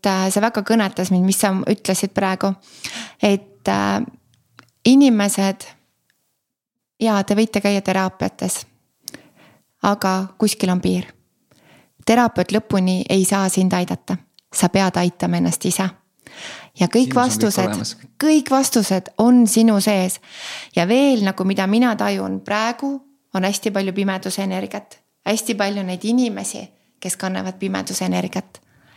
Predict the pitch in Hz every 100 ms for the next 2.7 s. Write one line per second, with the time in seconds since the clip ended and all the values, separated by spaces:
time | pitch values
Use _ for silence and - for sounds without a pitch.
0 | _ - 170 185 180 175 190 180 175 175
1 | 180 180 185 190 120 113 - - 175 175
2 | 170 196 214 226 226 -